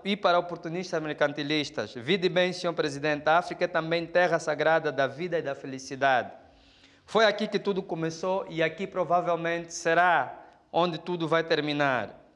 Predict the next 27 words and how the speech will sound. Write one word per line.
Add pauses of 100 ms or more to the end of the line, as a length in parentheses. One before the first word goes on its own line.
(920)
Seria
bom
mostrar
mais
respeito (440)
e
não
apresentar
tamanha
cobiça
às
riquezas
africanas
como
os
teus
antepassados
Mungo
Park, (540)
Sarvonyan
de
Brazza,
Stanley,
Henry
Livingstone,
Silva
Porto,